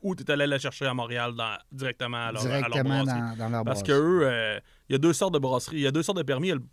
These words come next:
Speaker 1: permis de microbrasserie qui te permet de faire affaire avec des distributeurs,
Speaker 2: Oui.
Speaker 1: comme Bokeh, Brou, peu importe. Puis eux, ils ont, ils ont un permis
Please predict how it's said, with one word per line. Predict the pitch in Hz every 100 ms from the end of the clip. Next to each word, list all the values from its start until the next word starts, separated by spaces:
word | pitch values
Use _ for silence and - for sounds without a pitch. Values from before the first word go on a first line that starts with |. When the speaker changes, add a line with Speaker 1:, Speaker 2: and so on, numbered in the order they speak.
| _
Speaker 1:
permis | 151 170
de | 170
microbrasserie | 151 165 143 135 120 - 170 202 -
qui | - 143
te | -
permet | 147 139 170
de | 143
faire | 139
affaire | 135 156
avec | 147
des | 127
distributeurs, | 120 143 131 127 123 156 143 -
Speaker 2:
Oui. | 113 135
Speaker 1:
comme | 123 120
Bokeh, | 123 117 135 135
Brou, | 123 120 127 143
peu | 123
importe. | 113 135 165 - _ -
Puis | - 147
eux, | 151 185
ils |
ont, | 143 127 113
ils | 120
ont | 123
un |
permis | 127 127